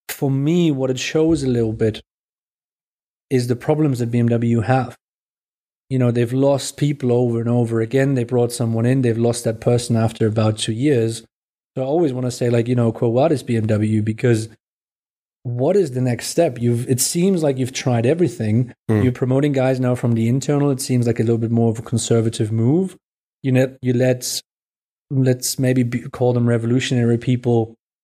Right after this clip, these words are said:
Speaker 1: you know, go, or you, they, they have to go. Where is the new stuff? You
Speaker 2: Hmm.
Speaker 1: know, where is the development of B M W and combining this with the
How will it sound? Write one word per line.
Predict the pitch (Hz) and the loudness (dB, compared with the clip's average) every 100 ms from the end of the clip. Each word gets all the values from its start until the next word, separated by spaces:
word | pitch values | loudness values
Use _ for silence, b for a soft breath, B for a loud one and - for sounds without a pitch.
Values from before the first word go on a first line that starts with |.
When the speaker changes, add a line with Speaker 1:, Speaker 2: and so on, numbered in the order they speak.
| _ _ - | _ _ -6
Speaker 1:
you | 123 | -2
know, | 113 107 107 - _ _ - | 0 0 -2 -10 _ _ -4
go, | 123 120 147 180 _ - | 0 2 0 -2 _ -4
or | |
you, | 110 113 | 0 0
they, | 117 117 | 0 -2
they | 110 110 | 0 0
have | 120 123 | 2 0
to | - | -2
go. | 135 135 147 185 - _ _ _ _ _ _ _ - | -4 0 0 -4 -14 _ _ _ _ _ _ _ -14
Where | 123 139 151 | -6 -2 0
is | 160 143 | -2 -2
the | |
new | 147 160 | 0 0
stuff? | 156 - - - _ _ _ _ - | -2 -4 -8 -14 _ _ _ _ -2
You | 110 | 0
Speaker 2:
Hmm. | |
Speaker 1:
know, | 131 | 2
where | 123 123 143 | 0 0 2
is | 151 | 2
the | 143 | 0
development | 131 120 135 147 131 123 | -4 -2 0 -2 -2 -2
of | 113 | 0
B | 117 | 0
M | 117 | -2
W | 117 156 147 113 | 0 0 0 0
and | 110 120 | -2 -2
combining | 123 117 123 123 113 | -2 0 0 0 0
this | 160 - - | 2 2 2
with | 123 123 | -2 -2
the | 120 117 117 | -2 0 -2